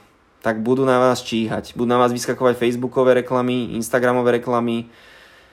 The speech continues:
v obchodoch reklamy, na YouTube reklamy, všade v, v, v telkách reklamy a budete nakupovať jak zbesili a neviete prečo, pretože niekto sa vám dostal do hlavy,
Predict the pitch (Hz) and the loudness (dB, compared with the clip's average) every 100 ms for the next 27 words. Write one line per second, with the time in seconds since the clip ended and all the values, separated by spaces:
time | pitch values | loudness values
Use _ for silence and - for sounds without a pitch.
0 | _ _ _ _ _ 143 143 139 135 127 | _ _ _ _ _ 6 8 8 6 4
1 | 156 - 147 139 139 135 143 127 123 120 | 4 4 6 6 4 2 0 0 0 -2
2 | 123 123 - - _ _ _ _ _ _ | -4 -10 -18 -20 _ _ _ _ _ _
3 | 120 131 147 151 135 131 139 123 120 - | 0 2 2 4 6 6 4 0 0 2
4 | 135 143 139 117 113 110 117 113 117 117 | 2 4 2 0 -4 0 2 2 2 4
5 | 117 113 135 160 160 139 135 131 135 123 | 2 2 4 4 4 2 2 2 2 2
6 | 117 117 - - 110 135 135 120 120 135 | 0 -4 -8 -6 0 4 4 2 0 -2
7 | 151 143 131 113 107 120 120 135 123 117 | 0 2 4 2 0 -2 0 -2 0 0
8 | 123 127 120 113 110 - 120 120 - _ | 0 0 -2 -2 -2 0 0 0 -10 _
9 | 110 113 117 120 127 127 120 113 - 104 | -6 -4 -2 0 0 0 0 -2 0 0
10 | 104 110 117 113 117 | 2 2 2 2 -2